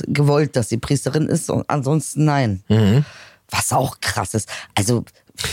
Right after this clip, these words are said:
Speaker 2: Ich, also ich habe mal,
Speaker 1: Ich, ja.
Speaker 2: ähm, äh, als, als kleiner Knirps im
Speaker 1: Mhm.
Speaker 2: Geschichtsunterricht,
Speaker 1: Mhm.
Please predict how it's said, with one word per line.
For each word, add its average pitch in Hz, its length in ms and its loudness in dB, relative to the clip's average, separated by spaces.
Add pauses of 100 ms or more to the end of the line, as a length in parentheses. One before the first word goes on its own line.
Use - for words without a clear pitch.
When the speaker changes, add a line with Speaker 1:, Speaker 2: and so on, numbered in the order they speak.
(280)
Speaker 2:
Ich, - 220 -2
also 127 180 -4
ich - 160 0
habe 220 200 2
mal, 175 440 2
Speaker 1:
Ich, 120 80 2
ja. 113 80 6
Speaker 2:
ähm, 120 340 2
äh, 107 80 2
als, 101 460 0
als - 460 -2 (280)
kleiner 139 340 0
Knirps - 540 0
im 107 120 4
Speaker 1:
Mhm. 107 80 4
Speaker 2:
Geschichtsunterricht, 123 840 2
Speaker 1:
Mhm. 131 300 2